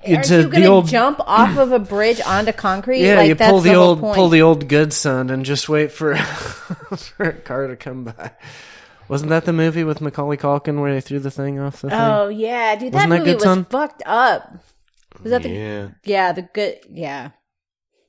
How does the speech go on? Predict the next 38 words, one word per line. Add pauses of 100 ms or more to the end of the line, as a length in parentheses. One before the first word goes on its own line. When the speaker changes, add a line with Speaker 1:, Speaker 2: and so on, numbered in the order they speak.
(100)
Speaker 2:
That
kid
was
fucked. (1000)
Speaker 1:
Yeah. (960)
Good
reference,
Luke.
Speaker 2:
How
did
he
get
into
Home
Alone
after
that? (260)
Speaker 1:
I
think
it
was (480)
Speaker 3:
It
was (100)
Speaker 1:
before.
Speaker 3:
after
Speaker 2:
It
was,
Speaker 3:
that.
Speaker 2:
it
was
after?
Speaker 3:
Yeah. (260)
Speaker 1:
Yeah, (100)
yeah,
Home
Alone
was
before.